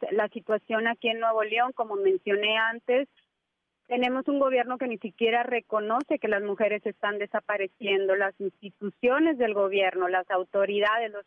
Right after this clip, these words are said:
funcionarios, inclusive la, la propia secretaria de, del Instituto de la Mujer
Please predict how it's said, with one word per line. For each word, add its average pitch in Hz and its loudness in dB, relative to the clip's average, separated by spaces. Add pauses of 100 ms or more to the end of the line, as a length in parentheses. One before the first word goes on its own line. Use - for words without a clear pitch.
(120)
funcionarios, 208 -2 (420)
inclusive 220 0
la, 220 0
la 190 -6
propia 226 -2
secretaria 220 0
de, 190 -2
del 190 -2
Instituto 247 -4
de 254 2
la 240 2
Mujer 240 -6